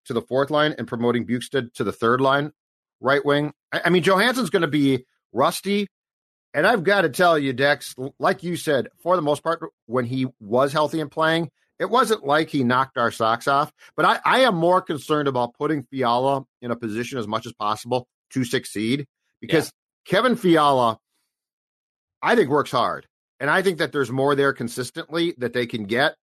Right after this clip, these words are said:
Speaker 1: and they're probably not pushing the right buttons there. So, all right, sir, it, un-, unless you have final thoughts, we're done with this, uh, one-timer edition of Judd's Hockey Show. And I'll tell you right now,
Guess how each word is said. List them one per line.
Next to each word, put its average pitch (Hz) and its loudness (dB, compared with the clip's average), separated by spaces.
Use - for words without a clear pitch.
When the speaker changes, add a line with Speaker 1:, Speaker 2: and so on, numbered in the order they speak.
Speaker 1:
and 131 -2
they're 131 0
probably 247 2
not 165 0
pushing 151 -6
the 117 -2
right 113 0
buttons 80 -18
there. 67 -18
So, 78 -8
all 165 2
right, 233 2
sir, 220 2
it, 151 -10
un-, 139 -12
unless 160 -6
you 143 -8
have 160 -2
final 160 -2
thoughts, 165 -2
we're 131 -2
done 143 0
with 135 -4
this, 135 -8
uh, 123 0
one-timer 135 -2
edition 131 -2
of 101 -10
Judd's 123 -2
Hockey 120 -2
Show. 104 -2
And 104 -4
I'll 117 0
tell 131 0
you 135 2
right 127 0
now, 117 0